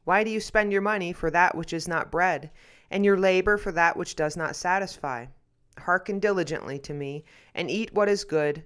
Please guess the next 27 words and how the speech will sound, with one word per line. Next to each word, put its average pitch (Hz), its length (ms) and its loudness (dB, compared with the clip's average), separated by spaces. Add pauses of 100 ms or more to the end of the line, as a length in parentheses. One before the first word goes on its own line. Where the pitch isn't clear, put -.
and 160 120 -2
delight 170 360 0
yourselves 160 580 -2
in 156 80 -6
fatness. 135 720 -6 (440)
Incline 160 460 0
your 170 140 -2
ear, 156 500 -2
and 160 140 -6
come 185 240 0
to 160 140 -6
me. 131 320 -8 (260)
Hear, 214 560 2
that 156 220 0
your 156 120 -2
soul 180 380 0
may 170 240 -2
live. 131 480 -6 (300)
And - 120 -4
I 185 200 6
will 202 140 4
make 180 260 0
with 180 180 -6
you 170 280 -4
an 143 120 -6
everlasting 185 680 0
covenant, 135 500 -6